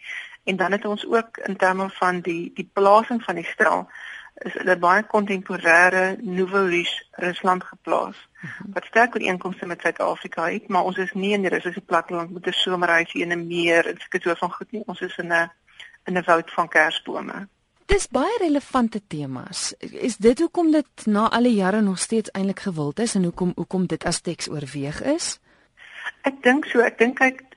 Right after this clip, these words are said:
Speaker 1: Semyo was Tjekov se eerste vollengte drama. En ek dink hy het,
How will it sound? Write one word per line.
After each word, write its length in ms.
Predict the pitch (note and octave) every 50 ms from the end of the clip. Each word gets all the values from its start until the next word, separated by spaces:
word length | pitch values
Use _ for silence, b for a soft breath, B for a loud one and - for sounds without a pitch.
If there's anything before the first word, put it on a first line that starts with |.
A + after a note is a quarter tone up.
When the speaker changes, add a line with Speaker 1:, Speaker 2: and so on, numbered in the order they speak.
| - A#3 A3 - -
Speaker 1:
Semyo 260 | - B3+ C4+ D4 C#4+
was 160 | C4 A#3+ G#3+ -
Tjekov 320 | - - A#3 A#3+ - A#3
se 120 | - - -
eerste 380 | - B3+ A3+ A#3 - - -
vollengte 520 | A#3 - - G#3+ G#3 G3 F#3 F#3 F#3 F3+ E3+
drama. 540 | - E3 E3 E3 E3 E3 - - - G3+ - _ B B B B B B B B B _ _
En 320 | - G#3+ G3+ G3+ G3+ G3+ G3+
ek 220 | - - G3 -
dink 260 | - G3+ G#3 A3 A3
hy 220 | - G#3 F#3 F#3 F#3
het, 120 | F#3 F#3